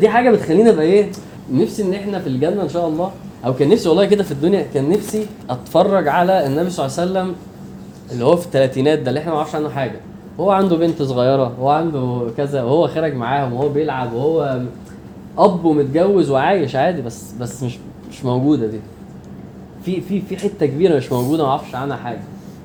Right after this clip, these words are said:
بس واحد متشوق ليها، يعني نفسي حد يحكي لنا عنها الصبح. مفيش أي، مفيش أي حاجة في كتب السيرة كلها. الحتة دي مش موجودة.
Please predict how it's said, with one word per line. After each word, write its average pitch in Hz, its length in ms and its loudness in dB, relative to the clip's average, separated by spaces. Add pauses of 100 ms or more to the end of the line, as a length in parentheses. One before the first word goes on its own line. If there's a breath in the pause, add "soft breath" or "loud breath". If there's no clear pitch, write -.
(140)
بس 117 160 -8
واحد 165 200 0
متشوق 147 540 -2
ليها، 131 180 -4
يعني 104 360 -8
نفسي 151 160 -12
حد 160 180 -6
يحكي 147 200 -6
لنا 143 140 0
عنها 131 120 -2
الصبح. 120 200 -8 (680)
مفيش 175 260 -6
أي، 190 180 0
مفيش 180 180 -6
أي 208 140 -2
حاجة 170 220 -2 (140)
في 127 60 -8
كتب 190 220 -2
السيرة 175 240 0
كلها. 147 320 0 (760)
الحتة 156 420 -2
دي 185 100 0
مش 170 140 -4
موجودة. 127 300 -2